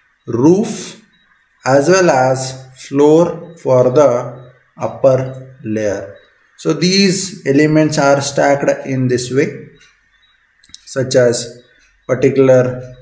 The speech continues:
flooring or lo-, roofing systems, also known as precast slabs.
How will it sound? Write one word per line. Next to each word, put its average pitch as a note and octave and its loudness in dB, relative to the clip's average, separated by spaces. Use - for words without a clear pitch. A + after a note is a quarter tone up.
flooring C#3 2
or B2 2
lo-, B2 0
roofing B2 -2
systems, - -6
also C#3 2
known D3+ 0
as C3+ -2
precast C3 0
slabs. C3+ -2